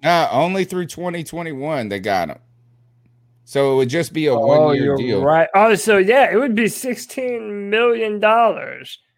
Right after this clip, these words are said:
Speaker 2: if, if, if we traded for him on a one-year deal. Let me
Speaker 1: I
Speaker 2: just
Speaker 1: think
Speaker 2: tell
Speaker 1: they gotta take seven of it. They
Speaker 2: Might
Speaker 1: have
Speaker 2: have
Speaker 1: to,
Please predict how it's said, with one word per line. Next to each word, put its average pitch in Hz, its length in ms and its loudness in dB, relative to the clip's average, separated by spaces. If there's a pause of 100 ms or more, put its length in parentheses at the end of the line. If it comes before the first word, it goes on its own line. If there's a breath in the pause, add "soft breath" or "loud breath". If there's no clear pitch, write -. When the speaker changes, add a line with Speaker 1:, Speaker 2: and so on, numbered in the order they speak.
(340)
Speaker 2:
if, 185 300 0
if, 190 420 -2
if 180 200 -4
we 202 180 0
traded 202 440 0
for 151 260 -6
him 143 200 -12
on 185 160 -2
a 180 80 -4
one-year 185 560 -4
deal. 185 300 -2 (360 loud breath)
Let 202 140 2
me 302 80 -2
Speaker 1:
I 262 120 0
Speaker 2:
just 220 100 -4
Speaker 1:
think 208 160 0
Speaker 2:
tell 190 80 2
Speaker 1:
they 175 180 2
gotta 156 300 0
take 135 340 -2
seven 110 400 -2
of 90 180 -8
it. 82 140 -12 (600 soft breath)
They 139 160 0
Speaker 2:
Might 226 80 4
Speaker 1:
have 269 100 4
Speaker 2:
have 240 80 -2
Speaker 1:
to, - 120 -16